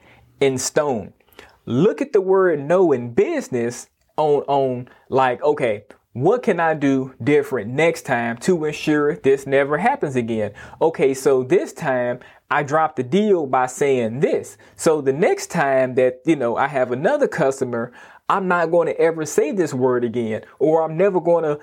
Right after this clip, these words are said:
you know, do this right here again." See, business is all about growth. Business is all about experimentation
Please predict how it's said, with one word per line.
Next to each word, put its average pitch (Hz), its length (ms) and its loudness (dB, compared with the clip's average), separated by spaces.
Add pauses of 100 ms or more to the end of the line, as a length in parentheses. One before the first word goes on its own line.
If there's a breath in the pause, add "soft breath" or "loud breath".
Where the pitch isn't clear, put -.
(120)
you 175 100 2
know, 131 280 2 (180 loud breath)
do 185 200 4
this 185 300 0
right 175 240 2
here 240 240 0
again." 117 380 -2 (220 loud breath)
See, 262 360 0 (100)
business 208 800 0
is 156 300 -2
all 160 340 0
about 135 480 -2
growth. 113 560 0 (440 loud breath)
Business 196 600 0
is 139 160 -4
all 156 240 2
about 135 380 0
experimentation 151 1300 -2